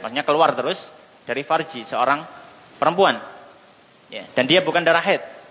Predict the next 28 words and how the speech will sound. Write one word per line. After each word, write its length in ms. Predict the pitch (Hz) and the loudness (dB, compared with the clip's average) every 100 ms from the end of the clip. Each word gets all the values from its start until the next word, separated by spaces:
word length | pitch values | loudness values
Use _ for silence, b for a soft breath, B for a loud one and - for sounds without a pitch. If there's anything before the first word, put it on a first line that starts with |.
| - - - - | -20 -20 -20 -20
Ya. 160 | - - - - - - - - - | -20 -20 -20 -20 -20 -20 -18 -16 -4
Sudah 320 | 139 131 117 | 0 4 4
habis 240 | 120 151 | 4 2
haidnya 320 | - 151 190 | 2 0 0
tapi 160 | 190 170 | 0 0
dia 240 | 180 160 | 0 0
masih 320 | 180 165 190 - - | 0 -2 -4 -8 -12
mengeluarkan 400 | 135 143 151 143 | -4 -2 -2 0
darah. 240 | 120 107 101 - - - - - - - | 0 0 -4 -16 -20 -20 -20 -20 -20 -2
"Fala 320 | 170 202 196 | 2 4 4
adhuru, 400 | 196 165 202 240 | 0 -4 -6 -2
maka 320 | 202 214 220 | -2 0 -2
aku 80 | 233 | -4
tidak 320 | 220 185 160 | -8 -4 -4
suci." 320 | 233 226 160 113 - - - | -6 -10 -10 -12 -16 -20 -10
Dalam 160 | - 131 | -4 0
artian 320 | 139 135 208 | 0 0 -2
tidak 240 | 208 151 - | 2 0 2
bersih 240 | 180 226 | -2 2
dari 160 | 156 156 | 2 2
darah. 360 | 143 160 156 - - - - - - - - - - | 4 4 2 -2 -14 -18 -20 -20 -20 -20 -20 -20 -4
"Afa 320 | 139 165 165 | -2 2 2
ada'u 240 | 165 156 143 | 2 2 0
sholat, 480 | 147 135 131 135 - | 0 0 2 2 0
apakah 240 | 156 165 | 0 -2
saya 240 | 156 147 156 | 2 2 2
itu 160 | 151 170 | 0 0
harus 240 | 135 147 | 0 -2